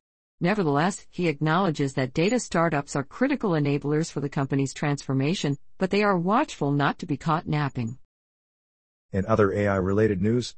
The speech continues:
Speaker 2: the Singaporean government has stated that it is not looking to regulate artificial intelligence, A I, at the moment, but instead is focusing on promoting responsible A I use through collaborations with companies and the creation of the world's first A I testing toolkit,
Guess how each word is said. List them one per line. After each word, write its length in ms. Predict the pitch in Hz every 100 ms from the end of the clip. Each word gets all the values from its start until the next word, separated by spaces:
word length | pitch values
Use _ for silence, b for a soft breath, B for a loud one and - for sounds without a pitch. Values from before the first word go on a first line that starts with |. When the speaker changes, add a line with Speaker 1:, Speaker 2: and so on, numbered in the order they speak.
| -
Speaker 2:
the 80 | 110
Singaporean 760 | - 139 127 113 127 120 104 90
government 400 | 104 101 101 92
has 160 | 90
stated 340 | - 113 107 92
that 140 | 92
it 40 | -
is 200 | 104 90
not 260 | 104 117
looking 320 | 104 101 113 98
to 100 | 90
regulate 440 | 92 98 95 95
artificial 520 | 98 104 92 95 90
intelligence, 600 | 82 107 104 95 107 - - -
A 220 | 110 110
I, 320 | 101 101 101 - - 87
at 100 | 80
the 60 |
moment, 320 | 87 92 92 -
but 140 | 92 90
instead 340 | 90 - 95
is 140 | 92 -
focusing 480 | 131 127 139 131
on 160 | 113 107
promoting 360 | 110 107 120 113
responsible 640 | 98 - 113 110 95 92
A 200 | 98 104
I 140 | 107
use 340 | 117 127 147 -
through 220 | - 135
collaborations 720 | - 135 151 151 147 - 117
with 140 | 107
companies 540 | - 123 131 139 143 -
and 160 | 117 113
the 60 |
creation 460 | 107 120 120 135 117
of 80 | 98
the 80 | 101
world's 320 | 101 104 92
first 360 | - 127 147 -
A 160 | 120 120
I 140 | 120
testing 480 | - 139 - 120 110
toolkit, 460 | - 147 - -